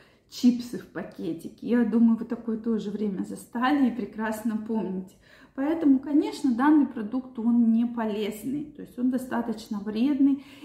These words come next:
И почему учёные, э, и диетологи борются с тем, чтобы люди снижали потребление чипсов, так как, во-первых, это соль,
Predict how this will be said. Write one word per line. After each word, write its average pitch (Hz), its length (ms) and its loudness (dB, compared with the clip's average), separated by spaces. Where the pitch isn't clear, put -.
И 220 220 -2
почему 226 600 0
учёные, 208 720 -4
э, 185 560 -4
и 196 140 -2
диетологи 220 720 0
борются 214 600 -4
с - 200 -16
тем, 269 200 4
чтобы 208 460 -8
люди 233 360 4
снижали 220 640 -2
потребление 202 800 -8
чипсов, - 440 -16
так - 240 -16
как, - 160 -20
во-первых, 214 680 -4
это - 220 -14
соль, 294 680 0